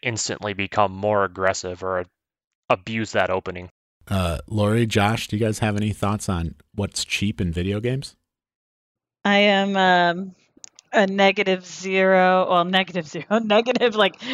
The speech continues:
Speaker 3: thirty-five on the gaming scale, but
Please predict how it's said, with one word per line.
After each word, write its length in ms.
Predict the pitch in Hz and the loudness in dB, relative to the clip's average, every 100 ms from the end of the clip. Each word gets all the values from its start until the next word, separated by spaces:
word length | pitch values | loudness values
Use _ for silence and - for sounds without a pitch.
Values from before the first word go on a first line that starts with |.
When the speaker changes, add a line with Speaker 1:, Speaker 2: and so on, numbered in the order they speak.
| 262 240 - | -4 -6 0
Speaker 3:
thirty-five 840 | 262 254 240 233 233 214 220 233 | 0 2 -2 0 2 4 2 2
on 200 | 220 220 | 2 2
the 240 | 208 202 190 | 2 2 2
gaming 560 | 190 180 196 220 233 233 | 0 -2 0 0 -2 -6
scale, 580 | - 247 233 233 240 | -10 -2 2 4 4
but 480 | 226 202 185 180 175 | 2 2 4 4 0